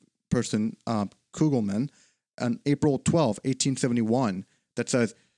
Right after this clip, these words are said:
quote, "If you look up the last chapter of my eighteenth Brumaire,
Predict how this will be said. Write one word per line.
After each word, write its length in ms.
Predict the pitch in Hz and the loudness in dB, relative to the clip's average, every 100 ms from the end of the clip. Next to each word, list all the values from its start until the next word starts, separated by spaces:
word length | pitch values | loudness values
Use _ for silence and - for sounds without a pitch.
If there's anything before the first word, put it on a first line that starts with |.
| _ _ _ | _ _ _
quote, 320 | - 147 - _ - - | 0 0 0 _ -20 -2
"If 160 | 151 135 | 2 6
you 120 | 185 | 6
look 160 | 269 285 | 6 4
up 160 | 254 | 2
the 120 | - | 2
last 340 | 131 135 143 - | 4 4 2 2
chapter 540 | - 113 101 101 92 - | 2 2 0 0 -2 -2
of 120 | 120 | 0
my 160 | 120 117 | 2 2
eighteenth 480 | 131 156 - 156 - | 2 2 0 0 0
Brumaire, 460 | 127 113 104 71 | 2 4 2 0